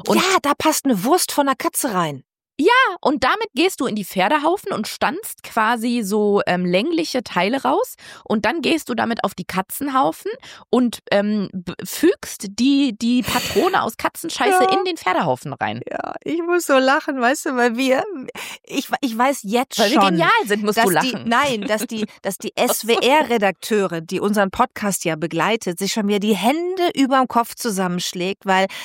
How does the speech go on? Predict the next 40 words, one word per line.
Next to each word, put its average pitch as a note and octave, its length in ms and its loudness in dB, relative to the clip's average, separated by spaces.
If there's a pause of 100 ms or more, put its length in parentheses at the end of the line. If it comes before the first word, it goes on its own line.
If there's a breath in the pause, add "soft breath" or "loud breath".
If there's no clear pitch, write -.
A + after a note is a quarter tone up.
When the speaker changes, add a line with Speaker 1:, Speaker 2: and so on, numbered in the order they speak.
(100)
Speaker 2:
als - 200 2
sie C4 100 -4
gesagt A#3+ 360 0
hat, A#3 140 -4
„Ja G#3 120 0
Mensch, A#3 340 0
worüber G#3 280 -2
könnte G#3+ 300 -4
man G3 140 0
denn F#3 140 -4
mal F3+ 120 -4
sprechen? A#3+ 420 -4
Was F#3 120 -4
ist F#3 140 -10
denn G3 100 -2
so G3 120 -2
passiert?“, - 460 -2
dann G#3+ 160 0
kamen G#3 340 0
Themen A3 400 -2
wie, G3+ 120 -4
Speaker 1:
Die G#3 40 0 (120)
will G4+ 120 2
doch F4 120 2
Speaker 2:
ja, A#3+ 260 4
Speaker 1:
wissen, F4+ 80 2
was F4+ 140 0
uns - 200 -4
bewegt. D4+ 220 0
Speaker 2:
Frauen C#4 500 4
in A3+ 180 0
Führung A3+ 800 0
in G#3+ 160 -4
Deutschland A3 540 0
nicht B3+ 280 2
so A#3+ 200 2
wie G#3+ 160 -2
in G3+ 100 -2
der G3 240 0
E F#3 140 0